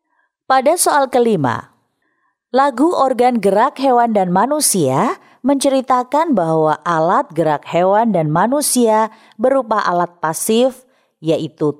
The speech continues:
tulang, dan alat aktif, yaitu otot. Kedua alat ini perlu kerjasama dalam melakukan pergerakan,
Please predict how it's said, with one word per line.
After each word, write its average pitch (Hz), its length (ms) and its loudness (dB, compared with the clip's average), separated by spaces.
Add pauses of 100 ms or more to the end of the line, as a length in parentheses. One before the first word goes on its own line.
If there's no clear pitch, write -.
tulang, 175 640 -2 (300)
dan 131 400 -4
alat 330 400 -2
aktif, - 560 -4 (160)
yaitu 131 560 -2 (160)
otot. 220 560 -2 (880)
Kedua 180 400 2
alat 175 240 0
ini 190 320 0
perlu 180 640 0
kerjasama 151 960 0
dalam 147 320 0
melakukan 262 720 -2
pergerakan, 220 800 -2